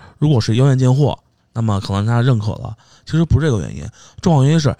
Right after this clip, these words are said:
他打着八方旅人这个I P，那么其实人家的对你的先入为主的I P，所有的I P先入为主印象都是主机印象，那么人家会期望你是一个主机风格或者跟主机看屏的游戏。结果他到，到手机上挪了，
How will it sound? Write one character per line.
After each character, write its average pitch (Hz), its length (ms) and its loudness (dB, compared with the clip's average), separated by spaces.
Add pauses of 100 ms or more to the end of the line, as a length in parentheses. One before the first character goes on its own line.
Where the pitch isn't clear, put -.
(160)
他 - 220 -6
打 - 220 -8
着 101 100 -8
八 - 120 -4
方 139 180 -4
旅 117 100 -6
人 69 140 -10
这 117 80 -4
个 - 80 -8
I 127 100 -2
P， - 280 -6 (520)
那 139 80 -4
么 123 100 -2
其 - 120 -6
实 147 180 0
人 120 120 0
家 147 100 -4
的 139 80 -2
对 117 160 -4
你 101 100 -8
的 98 60 -10
先 139 160 -4
入 135 100 -2
为 117 100 0
主 107 100 -4
的 73 60 -6
I 67 100 -8
P， - 160 -10
所 123 240 -2
有 139 80 2
的 - 80 -4
I 92 140 -4
P - 160 -8
先 110 140 -6
入 107 80 -4
为 107 260 -4
主 101 100 -4
印 117 220 -6
象 101 160 -8
都 147 120 -2
是 139 60 0
主 - 160 -10
机 - 160 -14
印 90 200 -8
象， 113 180 -10 (360)
那 139 100 -4
么 117 120 -2
人 95 140 -6
家 127 100 -2
会 117 140 0
期 - 260 -2
望 131 200 0
你 - 100 -14
是 - 140 -10
一 120 40 -4
个 131 80 -4
主 - 320 -14 (100)
机 147 380 -4 (640)
风 196 360 0
格 - 320 -4 (340)
或 - 80 0
者 139 100 4
跟 160 100 2
主 104 140 -4
机 120 120 -4
看 - 300 -4
屏 107 480 -4
的 160 100 -4
游 110 160 -12
戏。 90 220 -14 (400)
结 - 100 -6
果 151 60 0
他 160 100 -2
到， 160 180 2 (180)
到 135 160 2
手 - 160 -4
机 123 80 -6
上 135 180 -2
挪 120 200 0
了， - 80 -2